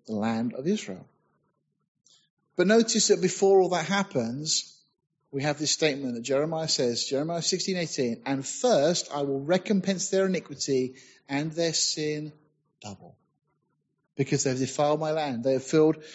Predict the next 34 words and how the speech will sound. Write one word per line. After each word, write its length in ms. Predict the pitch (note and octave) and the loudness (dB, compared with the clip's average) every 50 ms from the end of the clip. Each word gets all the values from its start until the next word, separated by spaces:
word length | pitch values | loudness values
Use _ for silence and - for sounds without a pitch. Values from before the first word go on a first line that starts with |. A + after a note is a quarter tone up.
| - - - | -20 -6 -2
my 140 | D3 D3 D3 | 0 2 2
inheritance 500 | C#3+ C3+ D3+ D3+ D#3 D3+ - F3 D#3+ - | 2 2 4 4 4 4 2 -2 -4 -4
with 100 | D3 C3 | -4 -6
the 60 | B2+ | -4
carcasses 500 | - D3 C#3+ C#3+ C3+ - - C3+ C3 - | 0 0 0 2 0 -2 -4 -4 -6 -4
of 60 | C3+ | -4
their 80 | C#3 B2+ | -4 -4
detestable 640 | A#2 - - - - D#3 D3 - - D3 C#3+ C3+ C3+ | -4 -6 -6 -4 -2 -2 -2 -2 -4 -4 -2 -2 -2
and 80 | B2+ | -2
abominable 400 | B2 A2+ B2+ B2 B2 C3 B2 A2+ | -4 -4 -4 -4 -4 -4 -6 -8
things." 300 | - - A#2+ A2 G2+ G2+ - | -10 -12 -12 -12 -12 -10 -8
So 100 | - C#3+ | -2 2
God 160 | E3+ G#3 A3+ | 4 4 4
says 200 | - G#3+ F#3 - - - - - - _ _ _ _ B2+ | 4 4 2 2 0 -6 -16 -16 -20 _ _ _ _ 0
they 140 | - - F#3 | 2 4 4
will 120 | G3 G#3 | 4 4
be 100 | F#3 G3+ | 2 0
judged 420 | E3 - F3 B2+ A2 A2 - - - | 0 0 0 -2 -2 -4 -6 -12 -8
for 180 | - C#3+ C3+ | -4 -2 -2
their 320 | B2+ C3+ C3 C3 C3 B2+ C3 - - _ _ _ _ | 0 2 2 2 2 0 -2 -8 -20 _ _ _ _
unbelief 640 | - D3 D#3+ E3 D#3+ E3 D3+ D3+ D3 C#3+ C#3 - - | -2 0 0 2 2 2 2 2 2 0 -2 -4 -6
and 100 | B2 A2+ | -6 -6
for 140 | - - - | -6 -8 -6
all 240 | - D3 C#3+ D3 C#3+ | -6 -4 -4 -4 -4
that 80 | C#3+ | -2
they, 160 | D3 C#3+ C3+ C#3 | 0 0 0 0
they 300 | B2+ - - C3+ B2+ B2 | -2 -4 -4 -2 -2 -2
did, 360 | B2 - B2+ A2+ G2+ F#2 - _ _ _ _ _ _ _ _ _ _ _ - | 0 0 -2 -2 -2 -6 -12 _ _ _ _ _ _ _ _ _ _ _ -4
all 120 | C3 C3+ | -4 -2
the 100 | C3+ C#3+ | 0 0
atrocities 520 | C3+ C#3+ - - D#3 D3+ - - C3 B2 B2 | -2 -2 -2 0 0 0 0 -2 -4 -6 -6
that 80 | B2 | -8
were 60 | A#2 | -10
committed. 420 | B2 - - B2+ A#2+ A2 - - | -10 -12 -12 -14 -14 -14 -16 -20